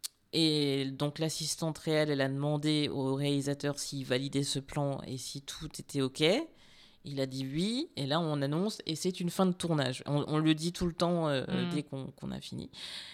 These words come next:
Speaker 1: Et, euh, moi, j'étais un peu en haut parce qu'il y avait une espèce de, on était dans une espèce de salle de théâtre et moi, j'étais un peu en haut dans les gradins.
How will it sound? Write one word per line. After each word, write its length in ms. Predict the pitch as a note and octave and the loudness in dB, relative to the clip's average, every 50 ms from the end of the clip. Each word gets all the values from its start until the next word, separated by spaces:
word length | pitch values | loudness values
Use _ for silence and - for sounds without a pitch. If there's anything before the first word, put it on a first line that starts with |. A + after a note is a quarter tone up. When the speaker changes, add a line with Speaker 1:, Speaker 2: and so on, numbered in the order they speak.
| - - - - - - - _ _ _ _ _ - - | -16 -18 -18 -18 -20 -20 -20 _ _ _ _ _ -4 4
Speaker 1:
Et, 200 | - F#3+ F#3+ F#3 F#3 | 6 8 10 12 12
euh, 800 | F3 E3+ E3 E3 D#3+ D#3+ D#3 D#3 D3+ D3+ D3 D3 C#3+ C#3 C#3 - - | 12 12 10 10 10 10 10 10 10 10 8 8 6 6 4 2 0
moi, 120 | D3+ F3+ G#3 | 2 2 2
j'étais 260 | G3+ G3+ F3+ - E3 | 2 2 0 0 0
un 100 | D3+ D3+ | -2 -2
peu 160 | - - G#3 | -2 -2 0
en 120 | G3 F#3 F#3 | 0 2 0
haut 60 | G3 | 0
parce 160 | F3+ E3 - | -2 -4 -6
qu'il 100 | - C#3+ | -4 -4
y 40 | D3+ | -2
avait 80 | D3+ D3+ | -2 -2
une 80 | D#3 D#3+ | -2 -2
espèce 420 | D#3 - - F3 E3 - - - | -2 -2 -4 -4 -6 -6 -6 -6
de, 60 | E3 D3+ | -6 -4
on 120 | C#3 D#3 | -2 -4
était 200 | D#3 D3 - D#3 | -4 -4 -6 -6
dans 100 | D3+ D3+ | -6 -6
une 180 | D3 C#3+ D3 D3+ | -6 -4 -4 -4
espèce 300 | D3+ - - D#3+ D3+ D3 | -4 -2 -2 -2 -2 -2
de 60 | D3+ | -4
salle 220 | D3+ - F#3 F3 E3 | -4 -2 -4 -4 -4
de 60 | D#3+ | -6
théâtre 340 | D#3 - E3 F#3 F#3+ - F3+ | -6 -6 -4 -4 -4 -4 -4
et 40 | |
moi, 120 | D#3+ D#3 E3 | -2 -2 -2
j'étais 220 | E3+ D#3+ D3+ - C#3+ | -2 -2 -6 -6 -8
un 80 | C3+ | -8
peu 140 | - - F3 | -6 -4 -4
en 80 | F3 E3 | -2 -2
haut 160 | D#3+ D#3 E3 | -2 -2 -2
dans 120 | D#3 D#3 D3+ | -2 -4 -4
les 140 | D3+ D3 | -4 -4
gradins. 420 | C3 C3+ C3+ C3+ C3+ D3 D#3 F3+ | -4 -2 -2 -2 0 0 0 0